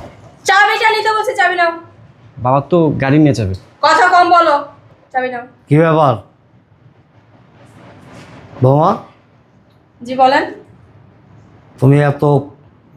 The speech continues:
Speaker 3: লাউড সুরে কথা বলতেছো।
Speaker 1: গাড়িটা কিন্তু আমার বাবা দিছে, ভুলা যাবেন না।
Speaker 3: তো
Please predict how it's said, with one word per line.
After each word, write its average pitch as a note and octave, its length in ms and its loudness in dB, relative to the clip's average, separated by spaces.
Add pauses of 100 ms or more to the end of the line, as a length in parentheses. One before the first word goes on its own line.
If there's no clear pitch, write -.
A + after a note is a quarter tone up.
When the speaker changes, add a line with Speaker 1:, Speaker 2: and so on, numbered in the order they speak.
(200)
Speaker 3:
লাউড D3+ 260 2 (100)
সুরে D3+ 260 0
কথা C#3+ 220 0
বলতেছো। C#3 360 -4 (680)
Speaker 1:
গাড়িটা B3+ 360 2
কিন্তু C#4+ 200 0
আমার C4 180 2
বাবা A#3+ 220 2
দিছে, A#3+ 240 -4
ভুলা A3+ 280 0
যাবেন G#3+ 280 0
না। B2+ 80 -10 (280)
Speaker 3:
তো C#3 80 2